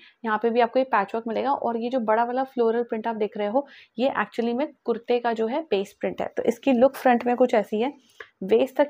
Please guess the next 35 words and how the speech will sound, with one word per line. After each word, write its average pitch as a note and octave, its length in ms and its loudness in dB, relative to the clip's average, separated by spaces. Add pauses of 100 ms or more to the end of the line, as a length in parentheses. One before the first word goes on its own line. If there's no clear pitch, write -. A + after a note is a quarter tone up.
ये D4 60 4
एकदम A#3 380 0
फिट D#4+ 360 -4
और A#3 160 2
उसके B3 220 -2
बाद A#3 300 0
आपको G#3 200 -2
इसमें A#3 180 -6
मिल A3 120 -4
जाएगा G#3 220 -2
कलीदार G#3+ 480 -4
घेर, G#3 320 -4 (420)
जो G#3 120 0
कि A3+ 160 -2
कुछ C4 280 -4 (180)
ऐसे G3 260 -4
वाले G#3 180 -2
प्रिंट G3+ 260 -6
में G#3+ 100 -4
है G#3+ 80 -6
और A3 240 -2
उसका A3+ 240 -6
फ्लेयर G3+ 460 -6
बहुत F#3+ 420 -6
अच्छा F3+ 260 -10
खासा - 300 -16
है। - 80 -18 (520)
ये F3+ 100 -8
देखिए - 240 -14
कुछ G#3+ 220 -8
ऐसा, F3+ 300 -6 (420)
नीचे A#3 280 -2
आपको - 300 -2
ये A#3+ 80 0
पूरा, A#3+ 400 -2